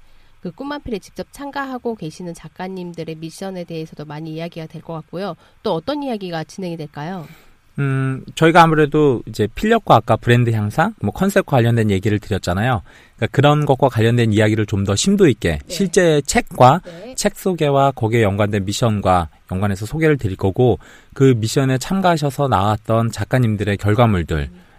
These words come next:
Speaker 2: 예, 그분들이 원하면,
Speaker 1: 네.
Speaker 2: 어, 실명, 예,
Speaker 1: 실명.
Speaker 2: 원하지 않으면,
Speaker 1: 아.
Speaker 2: 네, 비공개, 예,
Speaker 1: 네.
Speaker 2: 이름은 그렇게 해서 저희가 안내를 해드리면서 진행을 할 거고요.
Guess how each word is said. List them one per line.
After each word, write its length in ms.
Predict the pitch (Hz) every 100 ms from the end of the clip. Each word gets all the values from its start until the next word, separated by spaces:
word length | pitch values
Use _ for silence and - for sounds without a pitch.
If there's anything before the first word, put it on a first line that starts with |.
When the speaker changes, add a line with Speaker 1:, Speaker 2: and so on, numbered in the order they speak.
| _
Speaker 2:
예, 120 | 87
그분들이 340 | 85 131 151 143
원하면, 640 | 101 107 113 139 180 190
Speaker 1:
네. 120 | 220 165
Speaker 2:
어, 100 | 170
실명, 480 | - 147 107 143 -
예, 140 | 92 90
Speaker 1:
실명. 340 | 101 - -
Speaker 2:
원하지 240 | 104 131
않으면, 420 | 131 98 117 165 135
Speaker 1:
아. 20 |
Speaker 2:
네, 340 | 92 87 82 85 104 -
비공개, 380 | 120 123 110 98
예, 180 | 147
Speaker 1:
네. 220 | 127 85 82
Speaker 2:
이름은 400 | 98 104 101 151 - - - -
그렇게 260 | 107 - 113
해서 220 | 113 110
저희가 360 | 101 95 98
안내를 320 | 90 104 104 123
해드리면서 720 | 175 160 104 92 87 120 143 - -
진행을 280 | - 107 107
할 100 | 135
거고요. 360 | 120 98 110